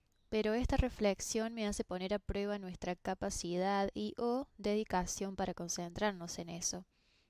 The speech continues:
teniendo tantas cosas en las cuales enfocarnos en la vida. ¿Y qué sucede con la muerte? Es decir, ya que no nos vamos a tener que preocupar ni ocupar de comer, dormir, trabajar, socializar, asearnos,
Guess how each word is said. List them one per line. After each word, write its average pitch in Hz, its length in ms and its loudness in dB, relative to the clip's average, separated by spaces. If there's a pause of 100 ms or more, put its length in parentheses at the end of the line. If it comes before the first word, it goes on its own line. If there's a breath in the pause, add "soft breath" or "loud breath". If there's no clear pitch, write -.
teniendo 214 340 0
tantas 214 500 0
cosas 196 460 -2
en 185 80 -2
las 170 140 -8
cuales 185 320 2
enfocarnos 175 680 -4
en 175 140 -4
la 175 80 -4
vida. 180 360 0 (1400 soft breath)
¿Y 226 100 -8
qué 285 100 2
sucede 220 480 2
con 185 160 0
la 180 80 0
muerte? 175 560 -4 (460)
Es 214 100 6
decir, 202 400 4 (440)
ya 240 180 -2
que 247 100 -4
no 226 100 -4
nos 214 140 -6
vamos 196 640 -2
a 190 80 0
tener 185 340 -2
que 185 140 -2
preocupar 185 760 0 (280)
ni 180 520 -8 (160)
ocupar 190 640 0 (120)
de 180 100 -6
comer, 185 560 0
dormir, 180 500 -4
trabajar, 175 680 -2
socializar, 180 760 -2
asearnos, 180 760 -2